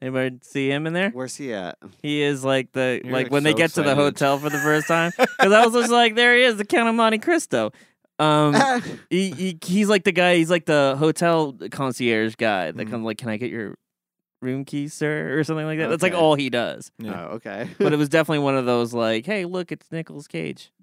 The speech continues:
Speaker 2: How
Speaker 3: Yeah,
Speaker 2: about
Speaker 3: um, I, if you wanna talk about, sorry, I was saying, if you wanna, uh, the one thing I, uh, I wanna talk about technical wise that I, I found absolutely fantastic was, uh, there was,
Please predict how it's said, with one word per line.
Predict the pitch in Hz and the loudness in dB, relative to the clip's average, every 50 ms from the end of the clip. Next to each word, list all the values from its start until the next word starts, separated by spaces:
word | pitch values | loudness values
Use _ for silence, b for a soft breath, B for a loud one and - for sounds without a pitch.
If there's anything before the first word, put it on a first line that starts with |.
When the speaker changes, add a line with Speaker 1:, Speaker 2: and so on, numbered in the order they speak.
| - | -10
Speaker 2:
How | - 147 143 | 0 0 2
Speaker 3:
Yeah, | 180 | 2
Speaker 2:
about | 185 208 208 - | 4 2 2 2
Speaker 3:
um, | 143 143 139 135 131 131 127 104 | 2 2 4 2 2 0 -2 -2
I, | 113 131 147 123 | -2 -2 -2 -2
if | 113 131 | -4 -4
you | 160 175 | -4 -2
wanna | 175 170 | -2 -2
talk | - 160 143 | 0 0 0
about, | 131 104 104 | 0 -2 -2
sorry, | 110 123 107 101 104 117 - _ _ 127 | -2 -2 -2 -2 -2 -4 -8 _ _ -8
I | 123 127 | -2 -2
was | 135 139 | 0 0
saying, | 151 139 131 131 | 0 0 0 0
if | 131 143 | -2 -2
you | 151 | 0
wanna, | 160 156 143 113 | 0 0 0 0
uh, | 120 135 127 | -2 -2 -4
the | 113 98 147 151 | -4 -4 -4 -2
one | 151 170 175 165 | -2 -2 -2 -2
thing | 175 165 151 135 | -2 -4 -4 -2
I, | 131 127 90 62 | -2 -4 -4 -4
uh, | 78 117 120 120 113 - | -4 -2 -2 -2 -2 -2
I | 113 | -2
wanna | 120 123 117 | -2 -2 -4
talk | 123 127 | -4 -6
about | 117 101 - - | -8 -8 -10 -10
technical | - 135 123 101 113 107 - 120 110 | -8 -8 -8 -8 -10 -16 -16 -12 -10
wise | 107 104 98 101 101 | -8 -8 -8 -10 -10
that | 110 101 98 92 95 - _ _ _ | -12 -10 -10 -10 -12 -14 _ _ _
I, | - 107 110 107 - - _ _ | -14 -12 -12 -12 -14 -18 _ _
I | - 110 110 | -10 -10 -10
found | 107 - 110 104 101 98 92 90 - | -10 -10 -10 -10 -8 -10 -12 -14 -12
absolutely | 78 95 113 117 - - 110 101 92 | -8 -8 -8 -8 -10 -12 -12 -12 -12
fantastic | 98 - 104 98 98 - - - 110 107 107 117 - - 101 87 - - | -12 -14 -16 -16 -16 -16 -12 -8 -8 -6 -6 -8 -10 -12 -14 -14 -14 -12
was, | 104 98 95 90 95 101 113 - - - - | -12 -10 -10 -10 -12 -12 -14 -18 -20 -18 -18
uh, | 87 95 92 92 | -16 -14 -14 -12
there | 98 110 110 | -12 -10 -10
was, | 110 101 - - | -10 -10 -12 -18